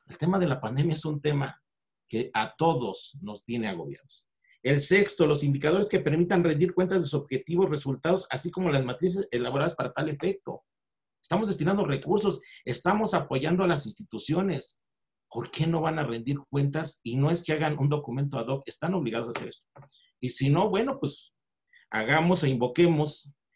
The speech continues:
que en la sesión ordinaria del miércoles veintiocho de octubre de dos mil veintidós, el comisionado presidente del inai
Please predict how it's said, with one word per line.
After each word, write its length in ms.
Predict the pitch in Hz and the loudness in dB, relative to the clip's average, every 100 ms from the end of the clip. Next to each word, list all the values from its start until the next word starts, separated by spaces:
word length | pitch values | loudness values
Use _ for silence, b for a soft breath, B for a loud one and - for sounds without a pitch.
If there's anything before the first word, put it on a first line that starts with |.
| _ | _
que 120 | 127 | -2
en 80 | 131 | 2
la 100 | 131 | 2
sesión 640 | - 131 160 175 185 170 - | 0 -2 4 6 6 0 -2
ordinaria 720 | 127 127 135 147 147 127 113 | -2 0 2 4 2 2 0
del 200 | 104 117 | -2 0
miércoles 400 | 143 165 175 151 | 0 2 2 0
veintiocho 440 | 117 113 147 170 | 0 -2 -2 0
de 120 | 135 120 | 0 -2
octubre 280 | - 143 127 | 0 0 0
de 100 | 107 | 0
dos 160 | 117 | -2
mil 120 | 147 | 0
veintidós, 640 | 165 143 135 123 139 - _ _ _ _ _ | 0 -2 -4 -4 -4 -8 _ _ _ _ _
el 160 | 135 139 | -2 0
comisionado 1080 | 143 147 143 - 143 147 180 208 160 - _ _ - | 2 4 2 2 2 4 2 2 -2 -8 _ _ -6
presidente 580 | 117 120 127 143 151 | -4 -2 0 0 0
del 160 | 131 117 | 0 0
inai 440 | 113 113 107 143 | -2 -4 -6 -8